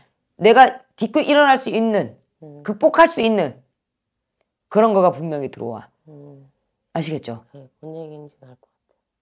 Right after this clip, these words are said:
Speaker 1: 충분히 알았죠?
Speaker 2: 네.
Speaker 1: 근데도 가만히 있으면, "아, 그냥 나 죽을래."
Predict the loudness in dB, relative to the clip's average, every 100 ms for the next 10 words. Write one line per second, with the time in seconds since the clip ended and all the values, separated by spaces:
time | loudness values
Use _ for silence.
0 | _ _ -6 -4 -4 -8 -12 -16 -18 _
1 | _ -20 _ _ _ _ _ _ _ -8
2 | -2 0 -2 -4 -6 -4 -6 -12 -10 -8
3 | -8 -12 _ _ _ _ -20 -18 -16 -14
4 | -14 -14 -16 -14 -14 -14 -18